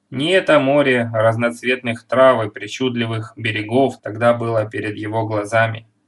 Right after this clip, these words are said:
Ему мерещились города, населённые мудрыми существами, давно постигшими то, что ещё неизвестно человечеству. Он видел исполинские машины, извлекающие из недр Венеры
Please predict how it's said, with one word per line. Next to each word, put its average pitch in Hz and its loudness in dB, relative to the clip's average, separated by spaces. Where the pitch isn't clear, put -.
Ему 156 -2
мерещились 151 0
города, 117 4
населённые 117 -2
мудрыми 117 -2
существами, 117 -2
давно 101 -4
постигшими 113 -6
то, 131 2
что - -10
ещё 104 -6
неизвестно 110 -4
человечеству. 113 -6
Он 165 0
видел 147 4
исполинские 127 -2
машины, 123 -2
извлекающие 107 -2
из 107 -6
недр 110 -4
Венеры 107 -2